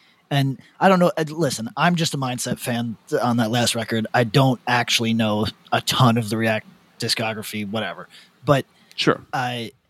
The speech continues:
Speaker 1: tell me if I'm wrong, it was maybe some crossover with, with the Have Heart energy, but was nevertheless more loyal to pre-Reformation Youth Crew sound.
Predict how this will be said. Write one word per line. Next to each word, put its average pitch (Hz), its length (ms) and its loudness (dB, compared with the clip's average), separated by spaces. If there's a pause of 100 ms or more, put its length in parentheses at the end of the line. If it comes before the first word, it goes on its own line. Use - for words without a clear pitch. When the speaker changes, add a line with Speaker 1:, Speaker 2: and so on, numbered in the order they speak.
(500)
Speaker 1:
tell 202 140 2
me 247 60 2
if 175 100 2
I'm 165 140 2
wrong, 135 300 2 (680)
it 170 160 4
was 160 580 4 (140)
maybe 175 460 4
some 175 180 0
crossover 160 680 4
with, 143 380 0 (140)
with 139 220 -2
the 135 100 2
Have 147 280 2
Heart 170 200 2
energy, 170 580 0
but 139 300 2 (260)
was 147 240 0
nevertheless 156 600 2
more 139 480 2
loyal 135 480 2
to 117 440 0 (360)
pre-Reformation 131 1600 0 (200)
Youth 117 220 4
Crew 95 300 -4 (100)
sound. - 460 0